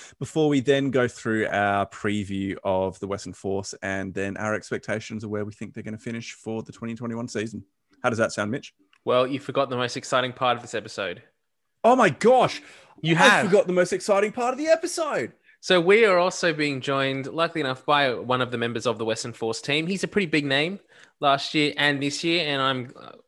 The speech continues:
Speaker 2: I'm really excited to announce we're being joined by John O'Lance. So how good? How good?
Speaker 1: How absolutely good, mate. I think what it was is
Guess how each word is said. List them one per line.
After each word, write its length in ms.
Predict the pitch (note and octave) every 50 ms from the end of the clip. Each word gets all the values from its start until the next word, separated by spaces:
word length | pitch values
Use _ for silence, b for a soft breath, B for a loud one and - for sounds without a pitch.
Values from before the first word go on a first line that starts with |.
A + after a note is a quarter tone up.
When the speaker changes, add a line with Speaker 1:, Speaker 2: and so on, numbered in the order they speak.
| _ -
Speaker 2:
I'm 260 | B2+ A#2+ A2+ A2 G2+ - - -
really 260 | G#2 A2 C3 D3 C#3+
excited 300 | C3+ C#3+ - C3+ C3 C3
to 80 | - C#3
announce 240 | C3 C3 C3 B2 -
we're 100 | C3+ B2
being 200 | - C#3 C3 B2+
joined 200 | C3+ C3+ C3 B2
by 140 | B2 B2
John 180 | A#2+ - B2 A#2+
O'Lance. 500 | A#2+ A2+ A#2 A2+ C3 C#3 A#2 G2+ - -
So 440 | - - - A#2 A#2 A#2 A#2 A2+ G#2+ A2+ b b b b b b b b b b _ _ _ _ _ _ _ _ _ _ _ _ _
how 200 | - A#2+ B2 B2+
good? 320 | B2 B2 B2+ B2+ G#2+ - - - _ _ _ _ -
How 280 | - C#3+ C#3 C#3+ D3
good? 280 | C#3 C#3+ - C#3 C#3 B2
Speaker 1:
How 300 | A2+ A#2 A#2+ A#2+ A2+ - - -
absolutely 760 | A2+ A2+ A2 A2 A2+ A2+ - - - B2 A2+ G#2+ G2 G#2 F#2
good, 260 | - G#2+ G2+ F#2+ F#2
mate. 260 | G#2 G#2+ G#2+ G#2 F#2+
I 80 | - A2+
think 360 | A2 - - C#3 D3 D#3 D3+
what 180 | - B2+ C3+ C3
it 100 | A2+ -
was 360 | G2 G2 F#2+ F#2+ F#2+ - -
is 360 | - G2+ G2 G2 G2 F#2 -